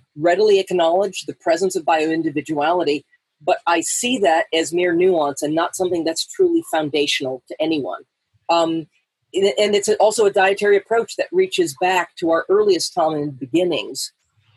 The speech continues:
um, and acknowledges that, you know, we were forged by conditions that are quite a bit different than what we know in the Holocene today.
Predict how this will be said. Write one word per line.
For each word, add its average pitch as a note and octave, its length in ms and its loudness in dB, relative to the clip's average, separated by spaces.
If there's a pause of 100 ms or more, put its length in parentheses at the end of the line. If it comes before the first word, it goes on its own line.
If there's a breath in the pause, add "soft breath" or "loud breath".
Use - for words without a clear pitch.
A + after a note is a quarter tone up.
um, E3 400 2
and E3+ 140 0
acknowledges E3+ 600 2
that, E3+ 200 -2
you F3+ 100 0
know, D#3 120 0
we G3 160 0
were F#3+ 120 2
forged F#3+ 440 0
by E3 120 2
conditions D#3+ 520 -2
that D#3 120 -2
are D3+ 120 -4 (100)
quite G#3+ 200 2
a A3 40 -2
bit G3 240 0
different D#3 480 -2 (380)
than E3+ 200 0
what F3 180 2
we E3 120 4
know D#3+ 200 2
in D#3 60 -2
the D3+ 80 0
Holocene D#3 580 -2
today. D3 460 -2